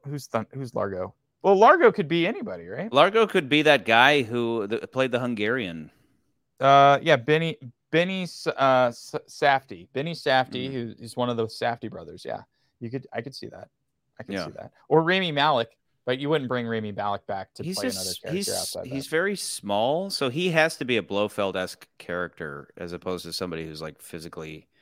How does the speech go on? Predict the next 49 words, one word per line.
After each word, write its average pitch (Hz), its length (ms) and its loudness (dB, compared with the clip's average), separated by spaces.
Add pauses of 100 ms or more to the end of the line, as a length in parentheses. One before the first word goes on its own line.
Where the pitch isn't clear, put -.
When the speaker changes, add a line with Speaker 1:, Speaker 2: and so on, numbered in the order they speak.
(180)
Speaker 2:
active. 120 340 2
Speaker 1:
Um, 117 220 0
Speaker 2:
Like, 156 160 4
this 214 100 4
is - 60 0
something 240 160 8
we 208 80 2
talked 190 260 8
about, 151 300 6
like, 113 260 2 (540)
as 127 100 -2
far 165 140 10
Speaker 1:
I 160 80 12
have - 20 6
Speaker 2:
back 151 220 10
Speaker 1:
to 147 80 4
Speaker 2:
as - 60 4
Speaker 1:
pee. - 40 0
I'll - 60 -2
be 147 60 6
Speaker 2:
Secret - 120 6
Speaker 1:
right 151 40 6
back. 131 80 8
Speaker 2:
Service. 120 460 4
Speaker 1:
Keep 170 200 -4
talking. 120 280 4
Speaker 2:
Okay. 95 140 2 (500)
As 147 160 0
far 165 160 10
back 151 220 8
as 123 100 -4
Secret 127 280 -2
Service, 113 360 2
I 101 60 2
was 98 160 -4
like, 92 340 -4
this, - 600 -6
uh, 90 640 2 (180)
you 110 180 -6
can't 139 320 -2
have 104 360 2
a 85 520 -4 (680)
fight. 151 480 0
Y-, 165 60 0
Bond 185 280 6
should 180 160 -6
never 135 220 2
fight - 420 -4
Blofeld. - 560 -10